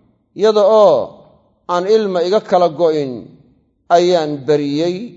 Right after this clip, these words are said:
"wala aktaxilu," aanan ku indha kuulan, "binawmin," hurdo. Habeenkii oo dhan ma gam'in. Habeenkii oo dhanna waa ooyi. "Thumma asbaxtu."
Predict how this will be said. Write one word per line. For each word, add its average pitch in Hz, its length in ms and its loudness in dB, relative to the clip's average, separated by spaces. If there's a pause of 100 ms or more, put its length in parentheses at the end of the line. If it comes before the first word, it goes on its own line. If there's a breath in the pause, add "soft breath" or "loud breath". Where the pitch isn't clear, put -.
(720)
"wala 156 260 2
aktaxilu," 170 600 -2
aanan 151 300 -4
ku 151 200 -8 (120)
indha 139 180 -2
kuulan, 131 560 -4 (280)
"binawmin," 139 540 -4
hurdo. 120 340 -12 (840)
Habeenkii 143 380 -6
oo 127 140 -8
dhan 120 180 -8
ma 123 120 -8
gam'in. 92 340 -12 (580)
Habeenkii 151 320 -4
oo 123 140 -4
dhanna 120 240 -10
waa 104 140 -8
ooyi. 87 300 -14 (760)
"Thumma 240 360 -2
asbaxtu." 139 480 -8